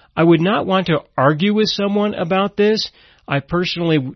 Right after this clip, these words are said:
don't think that it's that important to talk about from an argumentative point of view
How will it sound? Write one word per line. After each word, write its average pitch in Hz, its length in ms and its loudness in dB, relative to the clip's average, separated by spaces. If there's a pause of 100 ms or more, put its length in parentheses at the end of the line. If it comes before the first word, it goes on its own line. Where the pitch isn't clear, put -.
don't 160 260 -2
think 156 160 -2
that 131 140 -2
it's 120 200 -6
that 143 220 0
important 127 640 -2
to 117 80 -8
talk 165 360 -6
about 127 260 -2
from 120 140 -4
an 120 100 -2 (120)
argumentative 131 800 0
point 127 220 -2
of 107 100 -4
view 117 320 0